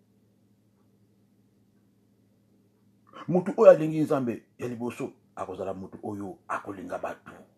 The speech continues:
Akolinga ba proche na ye. Maloba na Nzambe elobi, yo koloba ke non,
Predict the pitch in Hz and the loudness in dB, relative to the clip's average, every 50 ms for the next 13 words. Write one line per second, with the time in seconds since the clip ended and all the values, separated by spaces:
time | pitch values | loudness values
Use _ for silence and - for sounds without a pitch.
0 | _ _ _ _ _ _ _ _ _ _ _ _ _ _ - - - - - - | _ _ _ _ _ _ _ _ _ _ _ _ _ _ -16 -16 -6 -6 -6 -6
1 | 113 113 117 113 110 - 113 110 - - 113 123 120 - - 156 143 123 127 117 | -4 -4 -4 -4 -2 -2 -2 -4 -4 -8 -8 -6 -6 -6 -4 -6 -6 -6 -6 -10
2 | 120 120 - - - _ _ _ _ _ _ _ _ _ _ _ _ _ _ _ | -10 -12 -14 -18 -20 _ _ _ _ _ _ _ _ _ _ _ _ _ _ _
3 | _ _ _ _ _ _ _ _ _ _ _ _ _ _ _ _ _ _ _ _ | _ _ _ _ _ _ _ _ _ _ _ _ _ _ _ _ _ _ _ _
4 | _ _ - - - - 120 156 165 165 165 160 156 156 196 175 151 143 135 151 | _ _ -18 -18 -10 4 4 6 8 8 6 6 6 4 6 6 6 4 4 2
5 | 151 - - - - _ - - 180 214 - 123 - - 139 135 135 131 - - | -4 -8 -10 -20 -20 _ -10 -4 -2 0 0 2 2 2 4 4 4 4 2 0
6 | - 135 127 131 165 180 170 - | -4 -2 -2 0 -2 -2 -2 -2